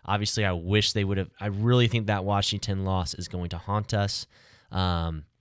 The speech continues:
a lot. Uh, for whatever reason, I just feel like that is,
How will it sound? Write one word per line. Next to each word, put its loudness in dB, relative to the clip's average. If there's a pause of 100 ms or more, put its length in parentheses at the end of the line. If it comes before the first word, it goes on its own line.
(200)
a -6
lot. 0 (360)
Uh, -4
for -6
whatever 0
reason, -2
I -2
just -6
feel -4
like -4 (340)
that -8
is, -6